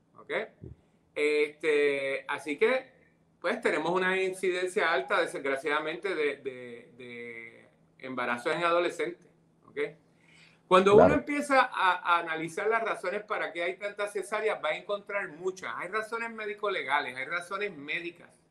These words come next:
Speaker 1: y hay razones que no son médicas que influyen también, como lo que hemos mencionado.
Speaker 2: Claro.
Speaker 1: Todos se combinan para aumentarlo y no hay una, un remedio que,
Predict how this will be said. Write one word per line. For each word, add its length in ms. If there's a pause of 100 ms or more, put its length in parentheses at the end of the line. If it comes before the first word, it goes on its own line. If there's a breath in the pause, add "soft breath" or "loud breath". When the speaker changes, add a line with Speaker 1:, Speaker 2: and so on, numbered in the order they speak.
(500)
Speaker 1:
y 140
hay 140
razones 520 (720)
que 160
no 160
son 280
médicas 460
que 140
influyen 580
también, 560 (160)
como 220
lo 140
que 140 (140)
hemos 420
mencionado. 800 (920)
Speaker 2:
Claro. 200
Speaker 1:
Todos 380
se 120
combinan 680
para 260
aumentarlo 960 (240)
y 140
no 340
hay 360 (140)
una, 460
un 120
remedio 920
que, 300